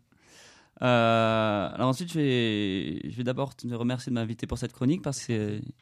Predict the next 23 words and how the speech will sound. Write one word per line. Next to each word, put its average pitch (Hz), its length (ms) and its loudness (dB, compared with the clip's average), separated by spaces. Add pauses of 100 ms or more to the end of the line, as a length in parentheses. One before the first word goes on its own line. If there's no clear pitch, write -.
(440)
il - 80 -6
y - 20 0
a 98 420 4
vraiment 139 240 4
longtemps 165 300 0
que 147 60 -4
j'avais 120 400 0
envie 110 300 0
de 113 80 0
voir, 113 300 -2
euh, 101 260 -2
ce 117 120 -8
spectacle, 120 500 -8
euh, 90 320 -6
La 107 80 -2
liberté, 117 340 -2
pourquoi 117 280 -4
faire 113 360 -4 (320)
ou 127 60 -6
La 127 100 2
proclamation 120 520 -4
des 104 120 -2
imbéciles, 104 540 -4